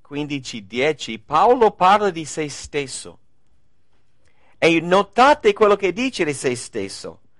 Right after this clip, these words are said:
Dichiara che la sua vita e il suo impegno sono tutti per grazia. Vi leggo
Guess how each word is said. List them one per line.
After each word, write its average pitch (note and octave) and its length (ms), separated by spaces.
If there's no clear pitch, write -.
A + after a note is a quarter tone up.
Dichiara A#3 520
che F#3+ 140
la D#3 160
sua F3 320
vita D3+ 640
e D3+ 160
il D#3+ 80
suo A3+ 340
impegno E3+ 1000
sono D#3+ 380
tutti E3+ 300
per D3 120
grazia. B2 560
Vi D#3 140
leggo C3 380